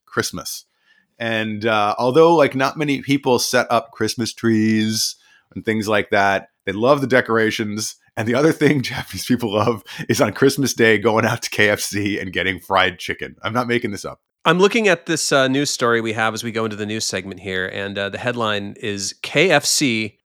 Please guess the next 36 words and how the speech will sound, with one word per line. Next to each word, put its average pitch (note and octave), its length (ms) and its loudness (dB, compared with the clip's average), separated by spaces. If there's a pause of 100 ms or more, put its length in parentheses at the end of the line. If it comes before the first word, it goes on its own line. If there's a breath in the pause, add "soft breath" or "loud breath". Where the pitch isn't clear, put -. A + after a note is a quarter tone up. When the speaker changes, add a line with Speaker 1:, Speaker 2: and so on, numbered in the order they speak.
Speaker 2:
releases A#2 540 -2
an G#2 200 -4
otaku A2+ 760 -2
burger G2+ 480 0
in F#2 280 -6
Spain." F#2+ 720 -2
And A2 100 -4
this F#3 140 2
ties F#3+ 340 4
into F#3+ 160 0
this D3 200 -4
whole B2+ 300 0 (100)
Christmas - 500 -4
time G2 360 -4
in G2 60 -6
Japan G#2+ 460 -6
thing. F2+ 360 -10 (220 loud breath)
Speaker 1:
Yeah, G3+ 160 4
I F#3+ 80 4
guess A3+ 260 4
K A#3 220 0
F G#3+ 100 -2
C F3 260 -4
is F3+ 120 -2
trying C#3+ 440 -2
to, D3+ 100 -6
like, A2+ 360 0
m-, A2 240 -8
reverse A2 520 -2
market C#3+ 400 0
the D3 80 -6
fact C#3 340 2
that A2+ 80 0
Japanese A2+ 640 0
kind A#2+ 240 -2
of F#2+ 240 -8